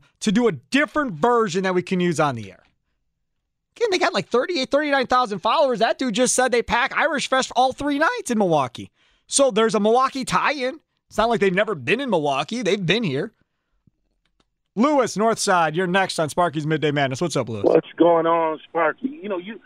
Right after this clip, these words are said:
Speaker 2: for years, you talk about the little brother syndrome with us in Chicago.
Speaker 1: Yep.
Speaker 2: That's what you're doing right now, Sparky. We, we, we got a shot to have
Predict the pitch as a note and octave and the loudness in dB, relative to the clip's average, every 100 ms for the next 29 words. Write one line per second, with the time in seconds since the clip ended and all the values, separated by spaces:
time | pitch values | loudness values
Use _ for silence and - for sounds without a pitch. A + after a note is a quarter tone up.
0 | _ - F#3+ G3 C4+ G#3+ F3+ G3+ - G#3 | _ -8 -6 -2 -2 -2 -4 -10 -6 -6
1 | F3 G3 F3+ E3+ F#3+ F#3 - C4 - - | -4 -6 0 -2 -2 -8 -6 -6 -8 -12
2 | F#3 F#3 F#3 F#3 - _ - E3 F3 F#3+ | -12 -8 -8 -8 -12 _ -8 -2 2 0
3 | - F3 - F#3 G3 F#3 F#3+ F#3+ _ - | -2 -18 -10 -4 -2 -4 -6 -10 _ -2
4 | C3+ D#3 - - _ C#4+ B3+ A#3 A#3+ A#3+ | 0 0 -2 -20 _ -4 -4 -2 -4 -4
5 | C4+ A#3 - - A#3 A3 B3+ - _ _ | -6 -6 -8 -4 -4 -4 -14 -20 _ _
6 | _ - B3 G3 E3+ B3+ A#3+ A#3+ G#3+ - | _ -20 -16 -14 -10 -4 0 0 -2 -4
7 | A#3 A3+ G3+ F#3+ G#3+ | -4 -4 -8 -6 -6